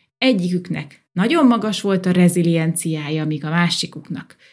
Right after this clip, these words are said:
sokkal kevésbé. Dávid volt az, aki reziliensen állt ehhez a helyzethez, hogy valószínűleg más helyzetben is ő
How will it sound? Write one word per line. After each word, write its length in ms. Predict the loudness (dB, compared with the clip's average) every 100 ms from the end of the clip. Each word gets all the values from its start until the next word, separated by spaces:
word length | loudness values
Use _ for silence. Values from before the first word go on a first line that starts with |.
| _
sokkal 460 | -2 0 -2 -10
kevésbé. 580 | -8 -8 -6 -8 -8 -12 -14 -20 -20 -20 _ _
Dávid 460 | -2 0 2 2 4
volt 260 | 4 4
az, 180 | 2 0
aki 260 | -2 -6 0
reziliensen 760 | 2 2 0 -2 -4 -4 -4 -4
állt 240 | -6 -6
ehhez 220 | -6 -4
a 40 | -4
helyzethez, 760 | -4 -2 -2 -2 0 0 -2 -2
hogy 320 | -2 -2 -4
valószínűleg 680 | -4 0 2 2 2 2 2
más 300 | 2 2 0
helyzetben 500 | -4 -6 -6 -8 -8
is 180 | -6 -4
ő 260 | -4 -6